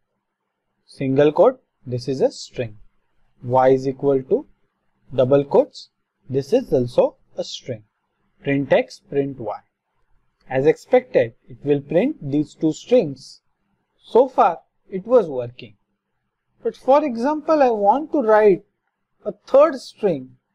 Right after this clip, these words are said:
which says first line, second line, third line,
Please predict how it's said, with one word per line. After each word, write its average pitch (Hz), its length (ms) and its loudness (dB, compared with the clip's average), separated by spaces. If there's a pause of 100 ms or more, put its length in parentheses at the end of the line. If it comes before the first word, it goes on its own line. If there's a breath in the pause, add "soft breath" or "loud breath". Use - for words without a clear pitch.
(140)
which 135 200 -12
says - 480 2 (1000)
first 170 420 0 (180)
line, 120 460 -12 (800)
second 127 680 -8
line, 117 340 -8 (960)
third 135 280 0
line, 117 380 -8